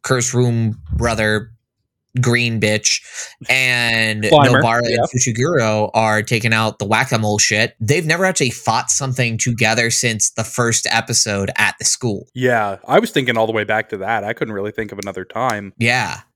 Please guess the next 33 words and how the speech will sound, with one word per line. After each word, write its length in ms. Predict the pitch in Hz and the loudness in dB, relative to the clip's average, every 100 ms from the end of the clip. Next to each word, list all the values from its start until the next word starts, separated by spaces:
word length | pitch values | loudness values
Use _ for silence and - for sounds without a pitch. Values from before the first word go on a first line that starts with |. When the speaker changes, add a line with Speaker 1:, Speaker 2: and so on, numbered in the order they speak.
| - | -4
Speaker 1:
But, 140 | 143 | 2
like, 220 | 143 139 131 | 2 0 -2
the 100 | 131 | 0
immediate 540 | 127 131 151 143 - | 2 2 2 0 -2
teamwork 460 | - 120 113 135 123 | -2 0 0 0 0
and 120 | 104 | -2
tag 320 | - 95 104 | 0 0 0
team 180 | - 113 | -2 0
that 140 | 107 | 0
they 160 | 101 101 | 0 0
have 560 | 98 95 95 175 - - 165 | 0 2 2 0 -4 -8 0
Speaker 2:
Was 180 | 156 | 2
awesome. 600 | - 123 117 - 107 92 - _ | 2 0 -2 -4 -12 -16 -20 _
Speaker 1:
Yeah, 180 | 143 131 | 0 0
the 160 | 117 131 | 0 -4
flow 420 | - - 131 139 | -4 -2 2 4
that 160 | 135 113 | 2 0
goes 240 | 120 117 | 0 0
in 140 | 107 110 | 0 -2
between 400 | 107 - 113 101 | -2 -2 -2 0
them. 280 | 98 92 98 _ | -2 -4 -8 _
It 80 | 151 | 0
just, 400 | 139 151 123 - - | 0 0 -2 -4 -4
it's 220 | 147 139 | -2 0
just 160 | 135 - | -2 -4
so 200 | 123 113 | -4 -4
good. 480 | 104 101 104 107 135 156 | -2 0 0 0 0 2
Speaker 2:
It 60 | |
was 140 | 156 151 | 4 2
a 40 | |
very 300 | 123 139 170 | 2 2 2
mutual 600 | 123 113 117 - 127 117 | 0 -4 -6 2 4 4
understanding 840 | 110 110 95 - - 98 98 87 | 2 0 -2 -6 -8 -8 -10 -12